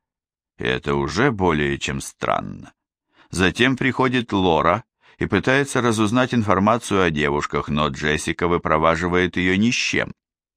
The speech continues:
Хьюго узнаёт об этом, нанимает телохранителей и даёт Джессике маленькое –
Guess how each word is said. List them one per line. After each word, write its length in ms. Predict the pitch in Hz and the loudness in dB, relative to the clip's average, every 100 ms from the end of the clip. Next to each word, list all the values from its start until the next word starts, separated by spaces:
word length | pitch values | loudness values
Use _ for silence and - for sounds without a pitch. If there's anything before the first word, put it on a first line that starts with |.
| _ _ _ _ _ - | _ _ _ _ _ -4
Хьюго 360 | 92 120 113 | 0 0 2
узнаёт 720 | 107 101 87 87 78 76 73 | 0 0 0 0 0 0 -2
об 160 | 78 80 | -4 -2
этом, 340 | 90 107 117 - _ _ - - | -2 -4 -6 -10 _ _ -20 -2
нанимает 640 | 98 101 107 117 113 101 | 2 4 2 2 0 -2
телохранителей 1040 | - 92 85 76 71 69 82 90 120 127 131 | 0 0 2 0 -2 0 -2 -2 0 0 -2
и 240 | - 95 | -2 -2
даёт 340 | 85 87 107 95 | 0 2 2 0
Джессике 580 | 87 107 - 95 92 | 0 -2 -2 -2 0
маленькое – 840 | 82 85 82 87 101 101 113 120 | 2 2 2 2 -2 -2 -2 -2